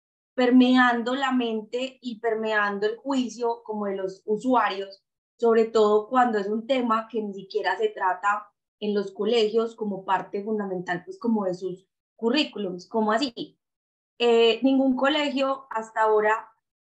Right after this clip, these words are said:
eh, enseña desde chiquitos, digamos, como inteligencia emocional. Eh, han ido incursionando un poco más como en los temas y se han ido adaptando en los temas, pero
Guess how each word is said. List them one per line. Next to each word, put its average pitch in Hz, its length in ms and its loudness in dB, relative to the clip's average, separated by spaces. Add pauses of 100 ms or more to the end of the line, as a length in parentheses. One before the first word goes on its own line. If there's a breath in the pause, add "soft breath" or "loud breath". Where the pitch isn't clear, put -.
eh, 220 400 0
enseña 247 840 -2 (240)
desde 214 400 -4
chiquitos, 226 800 -4
digamos, 202 480 -4
como 233 300 0
inteligencia 202 520 -4
emocional. 233 680 -2 (540)
Eh, 208 260 2
han 262 200 6
ido 294 400 6
incursionando 247 720 -2
un 226 120 -4
poco 254 260 -4
más 254 380 2
como 240 340 -2
en 214 140 -8
los 196 180 -12
temas 214 540 -2 (100)
y 226 140 -10
se 202 180 -2
han 185 340 0 (380)
ido 269 300 4
adaptando 226 560 2
en 220 80 -4
los 226 160 -6
temas, 220 420 -4
pero 226 480 -2